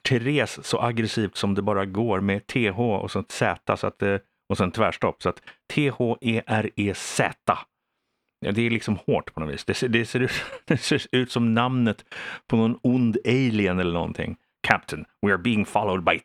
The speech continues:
Therese." Men hon är varken ond eller alien. Hon jobbar som föreläsare och hon leder utbildningar inom retorik, kroppsspråk, storytelling och pitch. Och som hon själv skriver så, för att inte må för bra så sysslar hon även med stand-up.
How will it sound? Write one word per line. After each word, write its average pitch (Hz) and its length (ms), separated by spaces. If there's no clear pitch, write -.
Therese." 95 460
Men 160 120
hon 180 120
är 175 60
varken 170 320
ond 202 280
eller 139 200
alien. 156 420
Hon 120 280
jobbar 113 380
som 110 240
föreläsare 113 720
och - 160
hon 98 180
leder 98 240
utbildningar 110 600
inom 101 260
retorik, 120 640
kroppsspråk, 123 600
storytelling 113 720
och - 220
pitch. - 540
Och 107 120
som 117 140
hon 117 100
själv 151 200
skriver 107 440
så, 85 240
för - 140
att 98 180
inte 139 420
må 120 220
för - 140
bra 160 360
så - 140
sysslar 107 360
hon 101 140
även 85 300
med 87 100
stand-up. 101 580